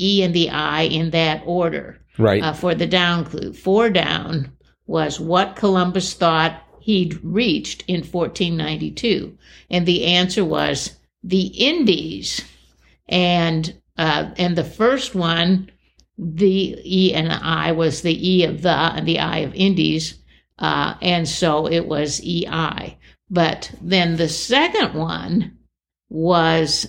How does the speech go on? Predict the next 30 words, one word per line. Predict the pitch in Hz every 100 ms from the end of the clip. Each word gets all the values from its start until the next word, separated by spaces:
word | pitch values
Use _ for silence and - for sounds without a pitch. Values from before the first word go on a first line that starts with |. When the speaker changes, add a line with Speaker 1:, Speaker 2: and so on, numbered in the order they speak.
| -
Speaker 1:
um, | 156 139 156 135 131 170 165
D | 170 208 196 185 - 180
I | 165 165 170
E | 170 170 151
S, | 165 196 - - -
the, | 160 147 -
the, | 170 165 - - _ 180
the, | 175 - 214
in, | 202 175 165
the | 180
D's | 165 240 254 214 165
part | - 160 160
of | 160
the | 165 175 226
Indies. | 220 175 160 180 165 - _ - - _ -
And | 175 175 165
in | - 170
that | 165 190 220
case, | - 175 151 139 - - _ _ -
it | 170 160
was | 160 156 - 139
I | 147 151 143 147
E. | 190 269 - 71 69 - _ _ - - _ -
Uh, | 151 143 - - -
but | 185 185
you | 196
didn't | 196 196 143
have | 131 180 156 -
to | 147
put, | - 165 -